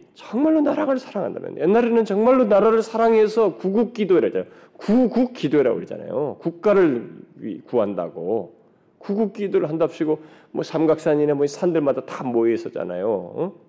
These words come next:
우리나라 기독교인이 이백만이나 삼백만이 할 때부터. 정말로 나라를 위한다면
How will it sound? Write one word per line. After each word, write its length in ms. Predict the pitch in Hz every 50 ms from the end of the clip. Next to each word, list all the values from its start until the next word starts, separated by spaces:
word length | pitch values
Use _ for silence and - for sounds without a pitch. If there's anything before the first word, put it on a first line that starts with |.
| _ _ _
우리나라 300 | - 135 131 131 120 117
기독교인이 800 | 110 - - 120 127 98 - 131 113 110 113 113 113 - - _ -
이백만이나 640 | 120 120 120 127 117 117 113 107 107 110 107 107
삼백만이 600 | 104 - - 131 123 127 120 117 110 104 101 98
할 180 | 98 110 120 117
때부터. 600 | - 107 - - - - 82 80 82 87 85 82 _ _ _ _ _ _ _ _ _ _ _ _ _ _ _ _ _ _ _ _ _ _ _ _ _ _ _ _ _ _ _ -
정말로 380 | - - 208 220 226 233 226 226
나라를 380 | 208 185 160 165 180 196 196 196
위한다면 760 | 190 170 156 151 147 127 131 147 180 170 131 101 85 -